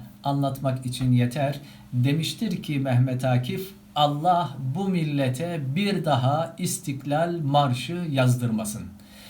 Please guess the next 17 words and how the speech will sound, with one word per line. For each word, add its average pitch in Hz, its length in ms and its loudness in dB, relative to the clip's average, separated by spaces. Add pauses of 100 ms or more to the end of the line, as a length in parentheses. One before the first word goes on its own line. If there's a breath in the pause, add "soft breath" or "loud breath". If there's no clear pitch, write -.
(160 loud breath)
Yani 160 420 0
İstiklal 185 600 -2
Marşı 151 340 -2
yazacak 165 720 -2
bir 175 220 0
duruma 151 340 0
düşürmesin 127 800 0 (200 loud breath)
bu 139 160 0
milleti 120 480 0
demiştir. 110 500 -4 (280 loud breath)
Hakikaten 147 600 -4
zorlu, 123 720 4 (260 loud breath)
hakikaten 165 880 0
yani 143 420 2
büyük 196 320 2
fedakarlıkların 147 1400 0 (320 loud breath)
ve 160 360 2